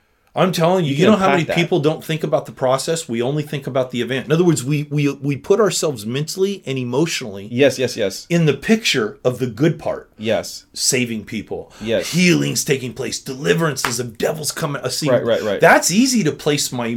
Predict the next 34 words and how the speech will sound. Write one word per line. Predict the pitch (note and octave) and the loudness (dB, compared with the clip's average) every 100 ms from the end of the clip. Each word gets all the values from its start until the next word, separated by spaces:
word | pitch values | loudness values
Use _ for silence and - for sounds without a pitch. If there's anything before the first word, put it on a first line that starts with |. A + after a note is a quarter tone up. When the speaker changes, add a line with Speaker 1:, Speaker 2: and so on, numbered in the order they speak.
| A#2+ | -6
Speaker 1:
ment-, | B2+ D3 D#3+ | -4 -4 -4
in | - C3 | -2 0
a | |
mental | B2 B2+ D#3+ D#3 | 0 0 -2 -2
picture | A2 B2 A#2 A#2 | -6 -6 -6 -2
there | C3 G3 | 0 0
because | A#2+ A2 | -2 0
Speaker 2:
Right. | A2 | 2
Speaker 1:
that's | - | 2
exciting. | A#2 - - A2 D#3+ F2 - | -2 -4 -2 0 0 -2 -6
Speaker 2:
Right. | A2 G2+ - - _ - - - - - B2 | -2 -2 -2 -12 _ -20 -20 -20 -20 -8 4
Speaker 1:
But, | D3+ B2+ - | 6 6 -4
oh, | - D#3+ C#3 | 4 8 8
you're | B2 | 4
gonna | D3 C3+ | -2 -2
tell | - C#3+ | -2 -2
me | D3+ | 0
that | D3 B2+ A#2+ | 2 2 2
it's | C3+ - | -4 -4
going | - C#3+ | -2 -2
to | C3 | -2
require | B2 B2 C3 B2+ C3 | -4 0 4 6 4
me | C3+ C#3 C#3+ C#3 - - _ | 2 -2 -2 -4 -14 -20 _
to | - | -6
struggle | B2+ - B2+ B2 | -4 0 0 2
financially | A#2+ B2+ A#2+ B2+ C3 C#3+ | 0 -2 -4 -6 -6 -2
a | C3+ | 2
little | C#3+ D3 | 2 2
bit | D3+ D3 | 0 -2
for | D#3+ | 2
a | D3+ | 4
while? | D3+ D#3 D#3+ E3 | 4 6 6 8
Speaker 2:
Bills. | F#3 C#3+ A#2+ | 8 6 4
Speaker 1:
Uh, | - | -4